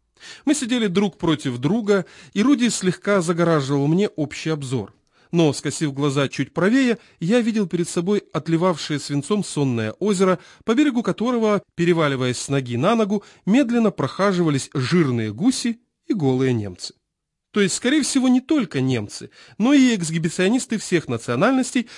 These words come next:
которые, пользуясь попустительством здешней полиции, слетаются в Мюнхен со всего мира, чтобы на людей посмотреть и себя показать. Мы пили пиво из литровых кружек,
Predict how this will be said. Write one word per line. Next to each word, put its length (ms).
которые, 380
пользуясь 500
попустительством 800
здешней 420
полиции, 520
слетаются 500
в 60
Мюнхен 320
со 140
всего 300
мира, 300
чтобы 340
на 80
людей 300
посмотреть 600
и 60
себя 300
показать. 420
Мы 160
пили 240
пиво 360
из 100
литровых 420
кружек, 380